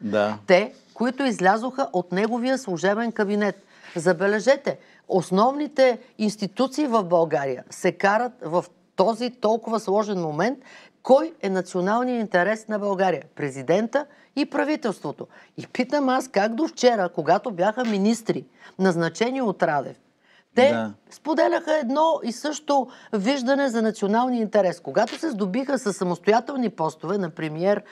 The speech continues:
Speaker 2: и на, а,
Speaker 1: Да.
Speaker 2: на вице-премиер, а, те изведнъж, а, з-, започнаха да разбират националния интерес по друг начин. А, и тук, а, само ще припомня, че за Радев гласуваха,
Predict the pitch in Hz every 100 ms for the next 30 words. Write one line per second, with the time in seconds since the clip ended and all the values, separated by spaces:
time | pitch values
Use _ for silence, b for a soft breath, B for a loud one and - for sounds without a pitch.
0 | B B - 185 175 170 151 147 - 151
1 | 151 151 160 180 214 196 - 151 151 220
2 | - B B B - 220 220 - 254 302
3 | - 208 185 156 170 180 285 330 - b
4 | b b - 214 240 240 247 - 196 -
5 | 190 220 - 277 294 294 277 285 220 190
6 | 208 175 185 285 277 208 196 202 220 262
7 | 254 220 180 190 247 254 254 240 262 214
8 | 175 - 113 B B B - - 185 175
9 | - 247 - 269 254 240 254 254 196 165
10 | - 190 226 254 254 151 151 175 220 208
11 | 165 - 175 208 214 233 240